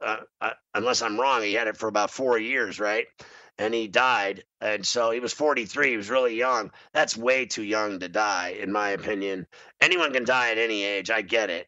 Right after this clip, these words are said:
Uh, I understand all that. But it's tough when you lose friends that are fifty-two and sixty-five. I still think, I hate to say it, I,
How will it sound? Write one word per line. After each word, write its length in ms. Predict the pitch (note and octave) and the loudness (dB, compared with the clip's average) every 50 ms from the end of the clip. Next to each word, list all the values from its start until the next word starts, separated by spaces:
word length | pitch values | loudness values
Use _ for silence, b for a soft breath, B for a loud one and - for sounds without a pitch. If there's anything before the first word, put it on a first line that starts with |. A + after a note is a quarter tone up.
| _ _ | _ _
Uh, 320 | G2+ G2+ G2 F#2+ F#2+ F#2+ G2+ | 0 0 0 2 0 -2 0
I 160 | A2 A2 A#2 | 0 2 2
understand 420 | A#2 A2 G2+ - - A#2 A2 G#2+ G2+ | 2 0 -2 -4 -4 -2 -2 -2 -2
all 120 | F#2+ F#2 | -2 -4
that. 200 | F#2 F#2 F2+ E2+ | -4 -4 -4 -4
But 100 | G#2+ G#2+ | -4 -4
it's 140 | G2+ - - | -4 -2 2
tough 200 | - D#3 D#3 C3 | 2 2 2 2
when 100 | C3 A#2+ | -2 -2
you 120 | A#2 A#2 | 0 0
lose 200 | A#2+ A#2+ A2+ G2+ | 0 -2 -2 -4
friends 300 | - A#2+ A#2+ A2+ A2 G#2 | -2 0 0 0 0 -2
that 100 | G#2+ G2+ | -2 -4
are 80 | G#2 - | -4 -2
fifty-two 800 | - B2+ B2 G#2 - A#2 G#2+ - - A#2 A2+ A2 A2 A2 A2 G#2 | 0 0 0 0 -2 -8 -8 -4 -2 0 2 2 2 2 0 0
and 120 | G2 F2+ | 0 -2
sixty-five. 880 | - - A#2+ - - - A2 F#2 - - A2 G#2 G#2 G#2 G#2 G#2 G2 - B B B B B B B B _ | -2 -2 -2 -6 -8 -8 -8 -6 -2 0 2 2 2 2 0 0 -2 -6 B B B B B B B B _
I 140 | - B3+ C3+ | 0 2 2
still 400 | - - - - F3+ F3+ F#3 E3 | 2 0 0 2 2 2 2 0
think, 420 | C3 - D3+ D3+ C#3 B2+ A2+ - - | -2 0 2 4 4 2 0 -2 -2
I 100 | G#2+ A2 | 0 0
hate 160 | A#2 C#3 C#3 A#2+ | 0 0 -2 -4
to 60 | A#2 | -4
say 240 | - - C3 A#2 A2 | 0 2 2 2 2
it, 60 | A2+ | 2
I, 180 | A#2+ C3+ D3+ | 0 0 0